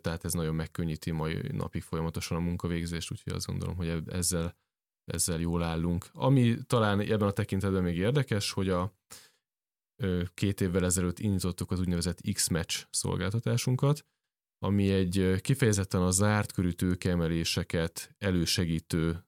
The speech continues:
kezdeményezés. Ez kezdetben kizárólag rendezvényeket, ö, jelentett, ahol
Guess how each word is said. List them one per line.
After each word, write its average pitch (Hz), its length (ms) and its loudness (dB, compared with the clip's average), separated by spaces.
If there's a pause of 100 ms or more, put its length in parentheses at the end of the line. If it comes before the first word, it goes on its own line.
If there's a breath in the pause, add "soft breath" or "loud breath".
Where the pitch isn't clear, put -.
(100)
kezdeményezés. 85 960 0 (460 soft breath)
Ez - 200 0
kezdetben 95 680 4
kizárólag 90 680 2
rendezvényeket, 87 1040 0
ö, 90 280 -2
jelentett, 120 640 0
ahol 90 440 0